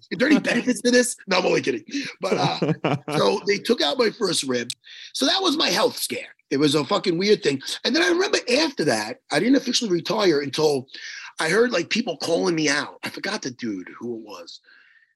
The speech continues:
Speaker 1: But I remember not giving a fuck. I was taking my, literally taking my kids to the park. And I remember seeing it somewhere. And, and I'm like, and by me not giving a fuck, I go, "That's a problem." I go, "That's literally a problem." I go, "I used to, if somebody called me out,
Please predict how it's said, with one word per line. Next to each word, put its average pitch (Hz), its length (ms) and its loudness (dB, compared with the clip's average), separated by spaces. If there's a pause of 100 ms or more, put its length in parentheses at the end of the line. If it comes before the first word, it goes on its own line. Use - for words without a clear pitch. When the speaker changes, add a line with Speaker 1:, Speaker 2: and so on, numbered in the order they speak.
(180)
Speaker 1:
But 190 120 -4
I 214 60 0
remember 285 280 6
not 233 200 2
giving 254 260 0
a 165 60 -4
fuck. - 380 -16 (140)
I 147 60 -2
was 147 100 0
taking 226 180 2
my, 185 180 2
literally 277 400 4
taking 226 240 -2
my 180 100 2
kids 180 200 2
to 170 80 2
the 127 80 2
park. - 280 -6 (760)
And 143 80 0
I 160 40 2
remember 185 220 2
seeing 220 340 4
it 120 120 0
somewhere. 123 320 2
And, 131 140 0
and 143 100 -2
I'm 143 60 0
like, 135 220 -2 (840)
and - 100 0
by - 140 0
me 277 160 6
not 349 200 0
giving 190 280 2
a 262 60 0
fuck, 277 380 0
I 160 80 -4
go, 156 80 4
"That's 151 200 0
a 135 40 -8
problem." - 280 -12 (600)
I 120 40 -2
go, 127 80 0
"That's 135 160 -2
literally 104 300 -2
a 90 40 -14
problem." - 280 -16 (220)
I 123 100 -2
go, 120 100 -6
"I 139 80 0
used 180 280 -2
to, 160 60 2
if - 60 2
somebody 277 240 2
called 240 220 2
me 175 120 2
out, 185 240 -2